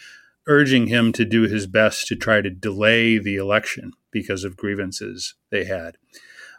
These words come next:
But look, ultimately, at the end of the day, I think the most effective thing to point to in retrospect is, uh, a statement by, uh, Silas Malafaia, an evangelical pastor who was so close to Bolsonaro and campaigned so hard for him,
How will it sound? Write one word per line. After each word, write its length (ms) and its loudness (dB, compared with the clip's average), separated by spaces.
But 180 6
look, 240 6
ultimately, 640 6
at 100 0
the 120 0
end 140 4
of 80 0
the 80 0
day, 320 4
I 60 2
think 200 -2
the 60 -6
most 260 -2
effective 480 0
thing 280 -4
to 60 -8
point 360 -2
to 400 0
in 100 -6
retrospect 680 -2
is, 560 2
uh, 220 0
a 100 -2
statement 500 0
by, 420 2
uh, 100 -6
Silas 600 2
Malafaia, 840 0
an 120 2
evangelical 760 2
pastor 640 -2
who 160 -4
was 180 -6
so 200 2
close 380 0
to 100 -2
Bolsonaro 680 -4
and 140 -12
campaigned 640 -4
so 280 -4
hard 360 -2
for 160 -6
him, 300 -10